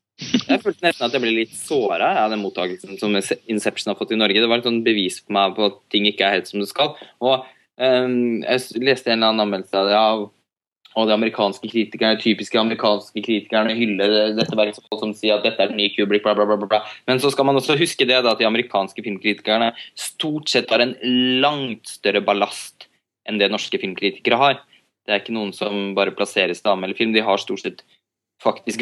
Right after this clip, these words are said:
veldig mye pondus og veldig, veldig mye kunnskap, som gjør at de faktisk tør da,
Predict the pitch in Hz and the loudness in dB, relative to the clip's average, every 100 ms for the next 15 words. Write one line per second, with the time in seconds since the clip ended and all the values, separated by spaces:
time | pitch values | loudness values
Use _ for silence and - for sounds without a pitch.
0 | 120 113 95 101 98 - 98 92 98 107 | 2 4 2 2 0 0 -2 -2 0 0
1 | 101 117 101 90 98 92 92 92 90 98 | 2 0 2 4 4 2 0 -2 -2 -6
2 | - 143 - _ - 131 123 110 98 98 | -2 -4 -4 _ -4 0 2 2 2 2
3 | - 123 104 123 123 - - 175 175 202 | 0 -2 -2 -2 -2 -8 -6 0 2 2
4 | 160 | 0